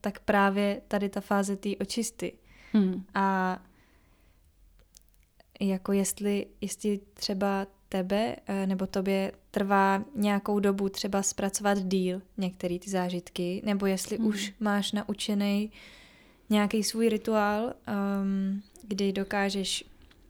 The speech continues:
Speaker 1: si teda odprostit, ano, stalo se tohle, přijmout všechny ty věci a zase přesně druhý den se vrátit na to místo,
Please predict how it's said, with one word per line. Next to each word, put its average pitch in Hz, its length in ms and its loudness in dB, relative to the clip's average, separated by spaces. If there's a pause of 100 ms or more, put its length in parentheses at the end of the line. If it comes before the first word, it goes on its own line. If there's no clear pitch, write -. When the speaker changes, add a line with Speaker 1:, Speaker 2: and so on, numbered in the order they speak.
(120)
Speaker 1:
si 196 120 -2
teda 202 340 -2
odprostit, 214 840 -4
ano, 208 240 0
stalo 196 260 -2
se 190 160 -6
tohle, 208 380 -2
přijmout 196 340 -2
všechny 202 260 -2
ty 202 100 -4
věci 196 460 0 (1160)
a 202 520 2 (380)
zase 214 200 0
přesně 196 480 -2
druhý 202 280 0
den 202 260 0
se - 140 -6
vrátit 196 360 -4
na 196 120 -2
to 214 140 -2
místo, 208 520 -2